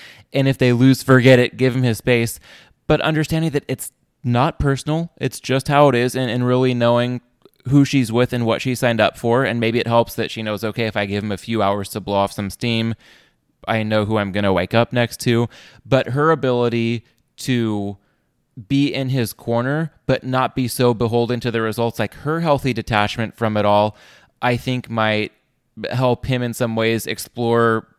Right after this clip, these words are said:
his own approach to all this, because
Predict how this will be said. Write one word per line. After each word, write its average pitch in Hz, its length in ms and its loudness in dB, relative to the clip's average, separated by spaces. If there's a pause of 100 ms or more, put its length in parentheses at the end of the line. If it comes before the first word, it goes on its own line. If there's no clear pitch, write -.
(360)
his 120 420 -4
own 135 340 0
approach - 480 -2
to 123 120 -2
all 110 180 4
this, 110 300 0 (480)
because 113 520 -2